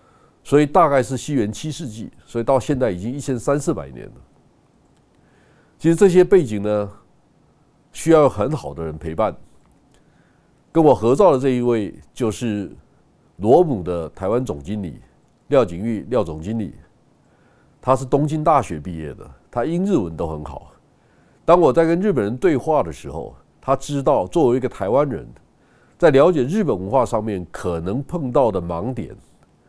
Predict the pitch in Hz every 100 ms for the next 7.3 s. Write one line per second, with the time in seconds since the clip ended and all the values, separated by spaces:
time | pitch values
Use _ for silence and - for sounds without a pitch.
0 | _ _ _ - 143 143 135 139 143 131
1 | 135 82 80 123 98 80 78 98 85 -
2 | _ _ _ _ _ _ _ _ _ _
3 | - 156 160 156 123 151 165 202 143 78
4 | - 67 73 - _ _ _ _ _ -
5 | 123 117 131 95 71 69 131 151 147 101
6 | 90 104 120 120 113 90 87 110 90 113
7 | 120 113